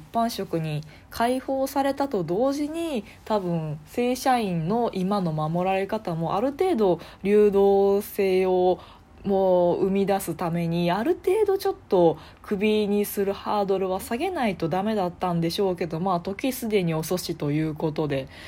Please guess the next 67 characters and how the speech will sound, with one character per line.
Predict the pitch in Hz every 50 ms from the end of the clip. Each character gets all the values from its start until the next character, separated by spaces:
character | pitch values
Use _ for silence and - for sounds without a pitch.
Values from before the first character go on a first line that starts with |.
| - - - - - - - - - -
ま | 170 175 156 151 151 151
あ | 147 143
ね、 | 185 190 214 247 277 302 320 320 320 311 -
ほ | 277 311
ん | 349 - - - - -
と | - 339 339
周 | 311 311 302 302 311 302 302
り | 294
の | 302 302 294
子 | 285 - 285 285
で | 285 277 262
も、 | 226 190 180 175 175 - - - - - - -
一 | 247 - - - - -
旦 | 349 370 359 339
正 | - - 370 370 370 370
社 | 370 - 381 370 349
員 | 285
に | 240
な | 254 285 302
っ |
た | 294 - 269 254
け | 247 311
ど | 285 269 226
ブ | 185 196 208
ラ | 226 254
ッ | 247
ク | - - 208 175
で | 170 170
辞 | 165 156
め | 165 160 156
て | 175 165
も | 170 175
う |
派 | 160 151 160 175
遣 | - - 185 180 180 180
し | -
て | - 180 170
ま | 170 170
す | 175 -
と | - 165 147
か、 | - - 160 156 151 147 151 - - - -
ま | - 277
あ、 |
最 | 269 - 233 220
初 | 220 - 214
か | 214 208 202
ら | 196 196
派 | - 196 180 -
遣 | - 185 185 180 175
で | 180 180
す | 180 -
と | - 160 143
か、 | - 160 160 156 151 143 139 147 - - - - - -
そ | - - - - - - - -
う |
い | - - 117
う | 170
人 | - - 175
結 | - - 208 190 - - -
構 | - 202 190 190 196 208 247 320
多 | 403 453
い | 453
で | 427 392 370
す | - 339
も | 302 269 254
ん | 240 240
ね。 | 233 233 233 233 233 240 240